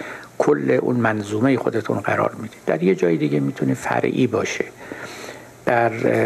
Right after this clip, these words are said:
من البته متخصص بودیزم نیستم، اطلاعاتی دارم عمومی، ولی در همون حد اطلاعات من،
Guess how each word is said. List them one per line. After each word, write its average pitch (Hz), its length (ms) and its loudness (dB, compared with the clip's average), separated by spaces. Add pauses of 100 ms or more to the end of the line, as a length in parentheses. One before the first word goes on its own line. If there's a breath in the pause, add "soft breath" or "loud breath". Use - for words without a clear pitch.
(140)
من 143 180 4
البته 131 380 2
متخصص - 880 -2
بودیزم 123 580 2
نیستم، 135 840 0
اطلاعاتی 165 600 0
دارم 117 460 0 (180)
عمومی، 120 520 4 (1200 loud breath)
ولی 131 240 4
در 135 180 2
همون 151 320 2
حد 123 260 0
اطلاعات 123 720 0
من، 147 480 2